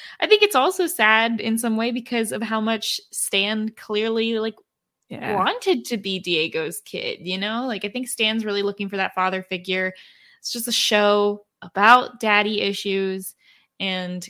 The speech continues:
Speaker 1: Klaus and Stan are finding what they think is their new father, and then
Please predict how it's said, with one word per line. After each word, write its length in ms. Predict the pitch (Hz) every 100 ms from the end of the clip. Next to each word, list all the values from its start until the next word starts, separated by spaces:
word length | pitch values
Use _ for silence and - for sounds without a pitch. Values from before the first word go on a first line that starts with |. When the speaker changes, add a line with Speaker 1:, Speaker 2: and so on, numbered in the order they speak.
| _
Speaker 1:
Klaus 480 | - 202 196 214 -
and 160 | 220
Stan 640 | 214 - 190 185 185 185 185
are 140 | 160 180
finding 540 | - 190 190 190 190
what 160 | 190 185
they 140 | 190
think 260 | 190 196 208
is 140 | 202
their 140 | 202
new 160 | 202 196
father, 580 | 202 185 175 180 180 175
and 160 | 170 165
then 360 | 165 165 165